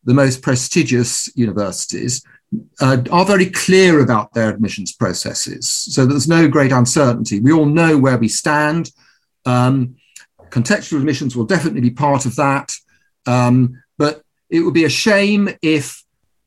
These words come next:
uh, independent schools and perhaps grammar schools and perhaps even, um, those more middle-class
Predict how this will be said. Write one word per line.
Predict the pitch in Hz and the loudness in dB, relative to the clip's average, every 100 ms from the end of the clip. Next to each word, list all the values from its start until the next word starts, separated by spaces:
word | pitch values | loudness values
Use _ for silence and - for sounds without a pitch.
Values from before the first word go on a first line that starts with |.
| _ - | _ -10
uh, | 143 - | -10 -4
independent | 165 160 185 185 151 | -4 0 0 0 0
schools | - 175 175 180 - - _ | -2 2 2 0 -4 -14 _
and | 220 269 | -2 0
perhaps | 247 226 - - | 0 0 -2 -4
grammar | 190 185 | -2 -2
schools | - 196 185 180 | -2 -2 -2 -2
and | 185 170 | -6 -4
perhaps | 180 - - | -4 -6 -4
even, | 180 202 202 151 139 139 143 - _ _ _ 131 | 2 4 4 4 2 2 0 -8 _ _ _ -2
um, | 135 135 135 139 - | 0 0 -2 -4 -4
those | 143 147 143 131 - 214 | 0 2 2 0 -4 -4
more | 151 165 151 | -2 0 0
middle-class | 151 131 156 135 123 | -2 -4 -2 -2 -2